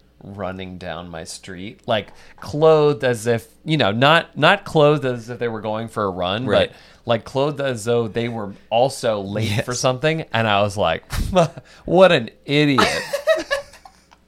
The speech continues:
Speaker 2: That's karma for you, man.
Speaker 1: Yeah, that is some brutal karma.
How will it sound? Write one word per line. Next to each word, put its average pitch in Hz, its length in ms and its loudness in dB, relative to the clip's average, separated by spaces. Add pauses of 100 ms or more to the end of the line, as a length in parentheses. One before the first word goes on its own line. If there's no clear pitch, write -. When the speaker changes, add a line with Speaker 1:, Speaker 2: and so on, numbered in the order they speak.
(880)
Speaker 2:
That's 98 260 -8
karma 110 320 -2
for 90 180 -6
you, 90 100 -4
man. 95 200 -4
Speaker 1:
Yeah, 92 220 0
that 101 220 0
is 101 140 -8
some 107 280 -8
brutal 98 340 -4
karma. 85 500 -6